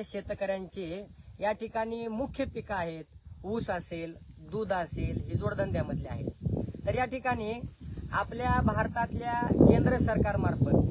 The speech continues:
दरवर्षी चोवीस पिकांना या ठिकाणी हमीभाव घोषित केला जातो. खरीप आणि रब्बीचे मिळून ते चोवीस पिकं आहेत. ह्या चोवीस पिकांना हमीभाव घोषित केला जातो.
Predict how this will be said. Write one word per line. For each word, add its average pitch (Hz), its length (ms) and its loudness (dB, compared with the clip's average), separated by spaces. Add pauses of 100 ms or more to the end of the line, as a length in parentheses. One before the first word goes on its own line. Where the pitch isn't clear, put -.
(720)
दरवर्षी 240 640 4 (680)
चोवीस 254 440 4 (100)
पिकांना 247 500 6 (680)
या 220 100 4
ठिकाणी - 600 6 (360)
हमीभाव - 420 8
घोषित - 300 8
केला 175 300 2
जातो. - 580 2 (600)
खरीप 240 280 6
आणि 240 180 6
रब्बीचे - 440 6
मिळून - 380 2 (280)
ते - 120 4
चोवीस 240 380 0
पिकं 247 260 6
आहेत. - 280 6 (420)
ह्या - 140 8
चोवीस - 420 8
पिकांना 208 680 4 (500)
हमीभाव 220 540 0
घोषित 214 300 0
केला 196 280 -2
जातो. 175 480 -4